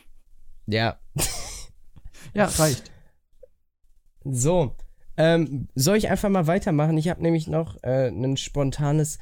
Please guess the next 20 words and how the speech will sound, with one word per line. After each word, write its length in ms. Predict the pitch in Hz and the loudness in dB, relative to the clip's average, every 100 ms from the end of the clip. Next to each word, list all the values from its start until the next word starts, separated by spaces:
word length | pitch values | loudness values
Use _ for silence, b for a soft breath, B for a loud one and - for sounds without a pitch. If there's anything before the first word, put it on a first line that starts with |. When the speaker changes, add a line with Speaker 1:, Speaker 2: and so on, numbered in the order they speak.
| b b - | b b -4
Speaker 1:
Zack, 400 | - 156 175 - - | 0 0 -2 -6 -8
Sack 380 | 117 110 123 - | -4 0 0 0
ab 240 | - 151 - - | -4 -4 -8 -10
für 180 | - 107 | -4 -2
diese 300 | 104 110 104 | 0 0 0
Woche. 380 | 110 139 160 - B B B B - | 0 2 0 -2 B B B B 2
Speaker 2:
Ja. 160 | 131 | 4
Speaker 1:
Ähm, 260 | 135 135 135 - - _ - - - - | 6 4 0 -4 -20 _ -20 -20 -20 -4
und 240 | 139 143 | 0 2
zwar, 480 | - 135 147 165 175 208 - | 0 2 4 4 2 -2 -4
kennst 400 | - 165 202 - | 0 2 2 2
du 60 | |
das? 540 | 139 135 160 185 - - b b b - | 2 4 2 2 -4 -8 b b b -2
Äh, 260 | 127 131 | 2 2
es 180 | - - | 0 -2
gibt 260 | 165 151 - | -2 -2 -2
immer 200 | 151 165 | 0 2
mal 160 | 156 139 | 4 2
so 140 | 120 | 0
Phasen 880 | - 127 127 147 175 165 190 202 | 0 -2 2 2 4 4 4 2